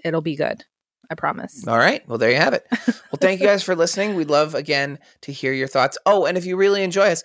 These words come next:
Speaker 2: please rate us and follow us on and subscribe on Apple Podcasts. Makes a big difference. Subscribe on any listening device you are. Uh, we appreciate,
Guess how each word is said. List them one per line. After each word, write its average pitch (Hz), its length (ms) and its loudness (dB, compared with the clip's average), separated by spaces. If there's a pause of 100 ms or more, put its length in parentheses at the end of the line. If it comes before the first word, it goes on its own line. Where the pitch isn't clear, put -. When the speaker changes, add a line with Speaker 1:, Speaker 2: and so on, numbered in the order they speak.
(200)
Speaker 2:
please 202 200 -6
rate 190 180 2
us 190 180 -2
and 160 200 -6
follow 165 300 4
us 160 160 2
on 147 320 -4
and 143 160 -8
subscribe 151 380 0
on 139 80 0
Apple 135 320 -4
Podcasts. 139 520 0 (320)
Makes 143 160 -2
a - 40 -8
big 147 180 -4
difference. 151 320 -2
Subscribe 147 480 2
on 147 120 -2
any 143 340 -2
listening 139 600 -4
device 135 380 0
you 139 80 2
are. 147 260 4 (280)
Uh, 135 340 6
we 160 300 2
appreciate, 151 520 2